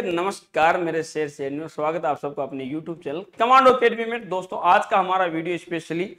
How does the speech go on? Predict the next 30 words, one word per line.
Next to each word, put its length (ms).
एसएससी 440
जीडी 280
दो 160
हज़ार 280
पच्चीस 300
को 140
लेकर 280
रहने 180
वाला 220
है। 100
जैसे 260
हर 140
साल 300
की 140
भांति 360
इस 160
बार 280
भी 160
ये 100
वीडियो 300
लेके 300
आया 120
हूँ। 220
ज्यादातर 400
बच्चों 260
की 100
जो 120
समस्या 400
रहती 280
है 120